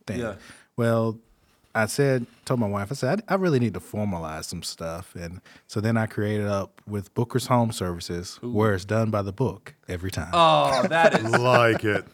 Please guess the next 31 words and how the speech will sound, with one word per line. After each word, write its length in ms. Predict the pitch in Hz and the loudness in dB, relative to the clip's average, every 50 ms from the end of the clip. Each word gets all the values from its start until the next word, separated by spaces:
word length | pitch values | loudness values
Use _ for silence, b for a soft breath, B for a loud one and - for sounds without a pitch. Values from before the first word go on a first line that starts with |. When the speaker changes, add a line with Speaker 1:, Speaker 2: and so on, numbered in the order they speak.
| - - | -10 -6
Speaker 3:
That's 320 | 101 104 104 101 - - | -2 2 2 2 0 2
Speaker 2:
that 180 | - 220 - 110 | 4 6 6 8
Speaker 3:
good. 120 | 113 101 90 - | 6 6 4 0
Speaker 2:
is 60 | - - | 0 -2
good. 380 | - 156 156 - - - - - | 0 2 4 6 6 6 6 4
Speaker 3:
That's 280 | 175 104 104 104 - - | 4 4 4 2 2 -2
good. 320 | - - 101 95 90 87 78 - - - | -2 0 0 0 0 -2 -4 -6 -10 -2
Speaker 2:
That 240 | 151 156 156 147 | 2 2 2 2
is 120 | 147 135 - | 2 -2 -4
good. 220 | 147 139 131 123 | -2 -2 -2 -2
We 160 | 113 139 170 | -2 -4 -4
need 200 | 202 233 226 165 | -2 -4 -6 -6
Booker's 300 | 135 165 156 - 139 127 123 | -6 -8 -6 -6 -8 -8 -6
Home 200 | 135 131 131 127 | -6 -6 -6 -6
Service 500 | - 127 117 113 117 113 110 - - - 120 - | -4 -6 -4 -4 -4 -6 -6 -8 -12 -12 -12 -8
to 340 | - 135 123 117 107 104 95 | -4 -2 0 0 0 -2 -4
sponsor 400 | 98 - - 127 120 120 117 - | -6 -2 2 2 2 2 2 0
this 140 | 113 113 104 | -4 -6 -4
podcast. 540 | - - 107 104 104 - - 127 123 120 98 | 2 4 4 4 4 2 0 2 2 2 2
Just 60 | 101 | 4
Speaker 3:
Yes. 200 | 110 107 98 87 | 4 4 4 6
Speaker 2:
give, 200 | 85 165 160 143 | 4 4 2 6
like, 200 | 151 143 127 - - | 4 4 4 4 0
a 80 | 127 | -2
dollar 680 | 123 104 123 117 117 120 127 139 151 160 165 175 196 196 | 0 2 4 6 6 6 6 4 2 0 0 -2 -2 -2
so 180 | 196 151 135 131 | 2 4 4 4
then 160 | - 127 123 | 4 4 4
I 60 | 123 | 2
Speaker 3:
Yes. 80 | 120 - | 2 0
Speaker 2:
can 120 | - 123 117 | 0 -2 -2
say, 380 | - 131 120 117 117 113 104 | 0 2 4 4 4 2 0